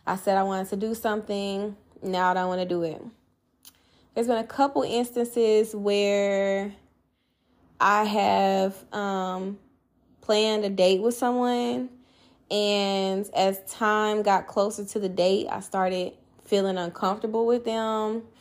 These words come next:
Or I've been on a date with someone, and while we were on the date, we had plans to go other places, but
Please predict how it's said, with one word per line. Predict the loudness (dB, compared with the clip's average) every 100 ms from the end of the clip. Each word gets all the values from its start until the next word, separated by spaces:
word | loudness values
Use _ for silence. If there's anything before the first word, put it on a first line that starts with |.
| -20 -20 -2
Or | 4
I've | 6 4
been | 2 2
on | 2
a | 2
date | 2 4 4
with | 0
someone, | -2 -2 -2 -2 -2 -2 -4 -4 -8 _ _ -8
and | -2 2
while | 4 4
we | 4
were | 0
on | -2 -2 -2
the |
date, | 0 2 2 -2
we | -4
had | -2 -2 -4
plans | -6 -4 -4 -6 -8
to | -10
go | -10 -6 2 4
other | 4 0
places, | 0 0 0 0 -2 0 -2
but | -2 0 2 2 -2